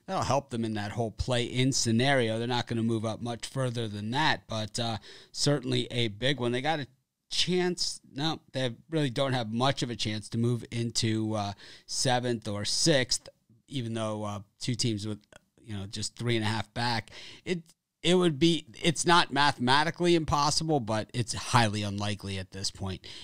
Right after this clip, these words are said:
You know, the Warriors certainly have played hard to get into this position. You know, just a few weeks ago, they looked to be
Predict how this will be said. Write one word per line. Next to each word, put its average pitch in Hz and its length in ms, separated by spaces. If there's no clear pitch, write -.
You 147 80
know, 131 140
the 131 100
Warriors 160 420
certainly 135 280
have 120 120
played 143 280
hard 143 340
to 117 80
get 127 260
into 143 280
this 131 180
position. 131 600
You 139 100
know, 127 80
just 120 240
a 117 40
few 127 220
weeks 131 240
ago, 160 180
they 127 120
looked 123 240
to 120 80
be 117 180